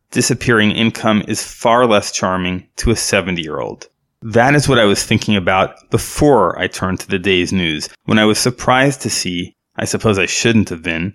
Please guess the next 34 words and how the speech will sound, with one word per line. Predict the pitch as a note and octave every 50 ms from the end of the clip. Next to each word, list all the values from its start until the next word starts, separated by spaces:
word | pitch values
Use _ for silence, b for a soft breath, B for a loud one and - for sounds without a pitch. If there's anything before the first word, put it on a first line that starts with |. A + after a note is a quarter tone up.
| _ _ _
a | - A#2
Financial | - - A#2 A#2 A#2+ B2 - - A#2
Times | - - - C3+ B2+ C3 C3+ -
story | - - - G2 F2+ F2 F2 F2+ E2
about | E2+ G2+ G#2 G#2 - - - -
CalPERS | - - - B2 C3+ C#3 C#3 - - G#2 F#2+ F#2+ F#2 F#2+ - -
rocking | - A2+ G#2 G#2 G#2+ A2+ A#2+ - - C#3 B2+ A#2
the | A#2 A2+
investment | G#2 F#2+ F2 G#2 G2+ - - - G#2 G2+
funds | - - G#2 F#2+ G2 G2
it | G#2 D#2
manages | D2 F#2 F#2+ F#2+ F#2+ G2 F#2+ G2 G#2+ G#2 G2+ - -
for | - - - B2 A#2
its | G#2+ - -
two | - - - - A2+
million | G#2+ G2+ F#2 F2+ F2+ F2+ F2
members. | F2+ F#2 F#2+ F#2 E2 C#2+ A1 - - - - _ _ _ _ _
According | - - - - C#3+ C#3 C#3 D#3
to | - - D3
the | C3
British | A2+ - A#2+ A2+ A#2+ - -
paper, | - - G2 F#2 - - G2 G#2 A2 - _ _ _ _ _
the | - G#2
main | G2+ G2+ G#2 G#2+ A#2 C3 C#3
public | - - A#2+ A#2+ B2 B2 -
retirement | - A2 - - A2 A2 G#2+ A2 G#2+ G#2
fund | - - - A2+ A2+ A#2 A#2
for | - -
the | G2+ F2+
state | - - - - G#2 G2+
of | G#2+ -
California's | - - G#2+ G#2 G#2 F#2+ - - G#2+ G#2 G#2 G#2 G2+ F#2+
government | - - G2 F#2 F#2+ A2 A2+ A2 D#2+ D#2
workers, | F#2 F#2 F2 - - G#2 G#2 G#2+ G#2+ -